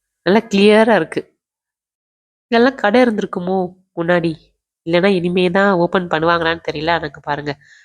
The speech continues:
ஐஸ், ஐஸோட பிக்சர்லாம் போட்டிருக்காங்க. எங்க ஏதோ வச்சுக்கிற மாதிரி இருக்கு, எங்க கூல் ட்ரிங்க்ஸ்லாம் வச்சுக்க மாதிரி இருக்கு. முன்னாடி இருந்திருக்கணும், இல்லைன்னா இனிமே கொண்டு வந்து வைப்பாங்களா இருக்கும்.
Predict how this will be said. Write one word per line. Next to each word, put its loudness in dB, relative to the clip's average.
ஐஸ், 0
ஐஸோட 0
பிக்சர்லாம் -4
போட்டிருக்காங்க. -6
எங்க -4
ஏதோ 4
வச்சுக்கிற -6
மாதிரி -2
இருக்கு, -2
எங்க 0
கூல் 0
ட்ரிங்க்ஸ்லாம் -2
வச்சுக்க -6
மாதிரி -2
இருக்கு. -6
முன்னாடி 2
இருந்திருக்கணும், -2
இல்லைன்னா -2
இனிமே -4
கொண்டு -2
வந்து 0
வைப்பாங்களா -2
இருக்கும். -2